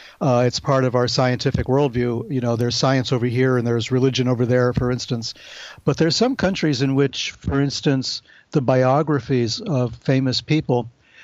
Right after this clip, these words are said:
will be, will be put in the, in the fiction section of a bookstore or of a library, as opposed to a nonfiction. Uh, there are some cultures that believe nonfiction is strictly nothing more than dates and facts and figures.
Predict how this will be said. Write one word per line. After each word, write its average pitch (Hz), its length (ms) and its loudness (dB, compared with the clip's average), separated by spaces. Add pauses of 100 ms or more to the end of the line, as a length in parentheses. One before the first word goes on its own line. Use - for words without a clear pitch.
(160)
will 139 140 4
be, 139 320 2 (360)
will 170 140 2
be 151 160 0
put 156 300 0
in 139 160 2
the, 131 300 0 (220)
in 139 120 0
the 139 100 2
fiction 151 480 0
section 120 560 -2
of 131 160 -2
a 120 60 -2
bookstore 117 560 -4 (260)
or 131 180 2
of 117 80 0
a 123 40 2
library, 120 640 0 (280)
as 123 180 2
opposed 131 380 0
to 127 140 0
a - 20 0
nonfiction. 123 680 -2 (440)
Uh, 127 160 2
there 131 140 4
are 131 60 2
some 151 240 0
cultures 139 440 0
that 127 140 0
believe 131 280 2
nonfiction 135 640 0
is 123 120 -2
strictly 143 400 -2
nothing 131 340 0
more 123 220 2
than 117 260 -2 (520)
dates 135 340 2
and 123 160 -2
facts 127 400 -2
and 117 140 -4
figures. 120 500 -2